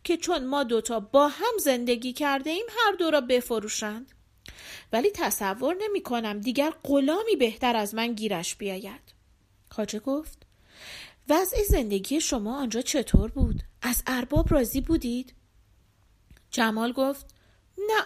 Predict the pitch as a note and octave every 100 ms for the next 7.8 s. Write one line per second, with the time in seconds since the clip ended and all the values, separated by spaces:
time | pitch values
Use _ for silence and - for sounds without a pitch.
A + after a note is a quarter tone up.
0 | - C#4+ D#4+ D#4 C#4 C4+ D4 _ - -
1 | C#5 B4+ G#4 D4 B3+ A#3+ A#3+ A#3+ A#3+ _
2 | _ - - - - - D4+ C#4+ D4 F4+
3 | F#4 - G4+ - - - F4+ C#4 - C#4+
4 | C#4 C4 A#3 - G#3+ G3+ G3+ G#3 G#3 A3+
5 | - B3+ A#3+ A3 C4 C4 - - A4 G4+
6 | - D4+ B3 G#3+ G#3+ A3 A3 A3 A3 G3+
7 | G3+ G3+ F#3 F3 F#3 - -